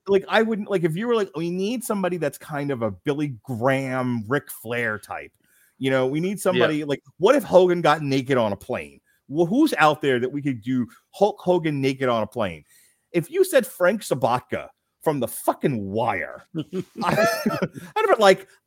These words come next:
Speaker 1: "I don't think you heard me. I didn't say,
Speaker 2: <laughs>
Speaker 1: I didn't say who could we get to be Bobby Heenan." I
Speaker 2: Right,
Speaker 1: said
Speaker 2: right, right,
Speaker 1: Hulk
Speaker 2: right.
Speaker 1: Hogan. But he
Speaker 2: Uh,
Speaker 1: does it so well.
Speaker 2: Well, he,
Speaker 1: I was,
Speaker 2: he
Speaker 1: it's an amazing scene.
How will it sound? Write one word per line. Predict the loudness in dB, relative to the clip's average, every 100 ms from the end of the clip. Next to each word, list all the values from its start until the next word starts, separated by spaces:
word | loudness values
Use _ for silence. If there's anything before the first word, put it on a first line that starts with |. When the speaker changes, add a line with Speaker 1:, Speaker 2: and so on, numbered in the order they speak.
| _
Speaker 1:
"I | 2
don't | 4 2
think | 0 -2
you | -2
heard | -2 4 6 4
me. | 0 -4 -6 _ 2
I | 2
didn't | 2 2
say, | 2 4 4 4 4
Speaker 2:
<laughs> | -2 -2 2
Speaker 1:
I | 2 2 -2 -6 -10 _ -6 0 4
didn't | 4 2
say | 0
who | 2 2
could | 0 0
we | 2
get | 2 2
to |
be | 0 4
Bobby | 6 6 4
Heenan." | 0 0 0 0 -2 -4 -6 _ _
I | 2 6
Speaker 2:
Right, | 10 10 10
Speaker 1:
said | 8
Speaker 2:
right, | 6 4
right, | 2 2 4
Speaker 1:
Hulk | 4
Speaker 2:
right. | 4 4
Speaker 1:
Hogan. | 4 4 -6 -6 -10 -16 -18 _ _ _ _ _ -18 -12 0
But | 2
he | 2
Speaker 2:
Uh, | 0
Speaker 1:
does | 0 0 -2
it | -8
so | -6 -4 -2
well. | -4 -6 -6 -4 -2 -4 -6 -14 _
Speaker 2:
Well, | -16 -12
he, | -6
Speaker 1:
I | -4
was, | -4 -4
Speaker 2:
he | -6 -8
Speaker 1:
it's | -4
an | -2
amazing | -2 -2 -2 -2 -2 -2 -2
scene. | -4 -10 -12 -20